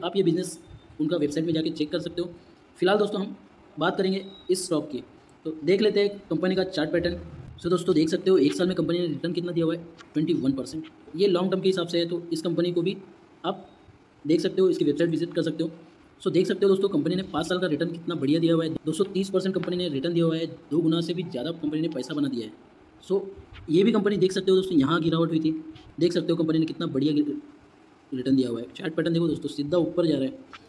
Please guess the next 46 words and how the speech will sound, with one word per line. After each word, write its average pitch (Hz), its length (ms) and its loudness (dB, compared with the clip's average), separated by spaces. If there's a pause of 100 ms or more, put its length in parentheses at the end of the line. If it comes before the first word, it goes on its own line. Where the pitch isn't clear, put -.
(120)
यहाँ 147 160 2
पे 160 80 2
गिरावट 156 240 2
हुई 156 80 2
थी 151 100 0
दोस्तों, 143 220 0
देख 139 120 -2
सकते 143 220 -6
हो 139 60 0
आप, 139 100 -8 (1800)
यहाँ 143 180 -4
गिरावट 147 260 0
हुई 143 80 0
थी, 139 100 -2 (360)
उसके 147 120 -2
बाद 147 80 2
में 151 60 6
यहाँ 143 260 4
थोड़ी 151 160 2
बहुत 147 120 0
गिरावट 139 220 2
हुई 135 180 -4
थी। 165 100 2
ये 214 80 6
दोस्तों 202 240 2 (840)
छोटा 170 200 4
इसलिए 208 220 4
दिखा 190 140 2
रहा 190 100 4
है 190 60 2
क्योंकि 196 180 -2
ये 190 380 0
history 143 260 -2
में 190 240 -2 (400)
छोटा 165 180 0
छोटा 170 180 0
होते 160 140 2
रहता 160 160 2
है, 165 80 -2 (540)
तो 175 160 -4
आप 175 100 0
समझ 196 220 2
लीजिए 185 180 4
उस 175 120 4
हिसाब 165 180 -2
से। - 120 -4